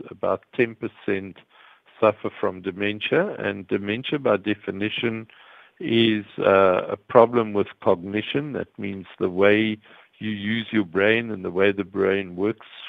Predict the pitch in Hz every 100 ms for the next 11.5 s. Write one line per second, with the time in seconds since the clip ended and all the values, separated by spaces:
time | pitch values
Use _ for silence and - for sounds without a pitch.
0 | - 113 110 120 120 95 90 101 - 110
1 | 113 120 90 92 - - 98 85 - 95
2 | 101 107 110 113 107 107 - - - _
3 | - 95 92 90 90 - - - 101 101
4 | 107 104 98 101 101 - 104 95 92 92
5 | - 95 - - 101 101 - 92 92 87
6 | 92 90 85 85 90 98 139 190 _ -
7 | - - - 90 113 131 - 190 - 117
8 | - - 110 98 101 110 131 120 95 85
9 | 82 92 90 87 113 143 196 _ - -
10 | _ - - 107 110 107 107 98 104 -
11 | 107 - - 101